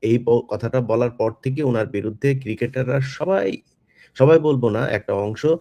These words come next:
তাদের এই যে সবচেয়ে বেশি ফালাফালি করে যেটা মিঠুন, এটার টেস্টের গড় হচ্ছে আঠারো আর টি টোয়েন্টির গড় হচ্ছে গিয়ে দশ। এই বিশাল এক মানে পৃথিবীর সবচেয়ে বিশ্বমানের এক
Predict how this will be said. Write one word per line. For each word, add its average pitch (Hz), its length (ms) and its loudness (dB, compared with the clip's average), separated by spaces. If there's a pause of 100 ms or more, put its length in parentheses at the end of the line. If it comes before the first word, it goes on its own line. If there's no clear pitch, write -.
(160)
তাদের 113 300 4 (440)
এই 104 100 -8
যে 104 300 2
সবচেয়ে - 380 -6
বেশি 107 240 -4
ফালাফালি 110 520 -2
করে 104 240 0
যেটা 98 400 -2
মিঠুন, 101 540 -4 (680)
এটার 117 460 0 (480)
টেস্টের 127 460 2
গড় 117 320 2
হচ্ছে 127 300 -4
আঠারো 117 440 0
আর 110 180 2 (440)
টি 135 120 -2
টোয়েন্টির 135 420 4
গড় 110 260 4
হচ্ছে 110 340 -2
গিয়ে 101 240 -2
দশ। 92 340 2 (340)
এই 135 140 0
বিশাল 147 480 0
এক 165 140 -4 (600)
মানে 120 200 -2 (680)
পৃথিবীর 139 360 0
সবচেয়ে 131 420 -4
বিশ্বমানের 127 600 0
এক 117 160 2